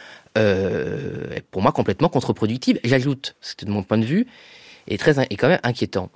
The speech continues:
Euh, pendant des années, moi, à titre personnel, le Rassemblement national a combattu une pensée unique,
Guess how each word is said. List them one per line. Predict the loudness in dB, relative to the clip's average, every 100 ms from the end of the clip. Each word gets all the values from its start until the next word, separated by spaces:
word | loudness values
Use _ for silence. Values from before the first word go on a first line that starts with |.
| _ -20 _ -8
Euh, | -6 -6 -12 -4
pendant | -2 2
des | 4 4
années, | 4 2
moi, | 2
à | -4
titre | -12 -14 -4
personnel, | -2 2 2
le | 2
Rassemblement | 0 -2 -4
national | 0 0 0
a |
combattu | 2 2 2 0 0 0 0
une | -2
pensée | -2 0 0
unique, | 0 0 -4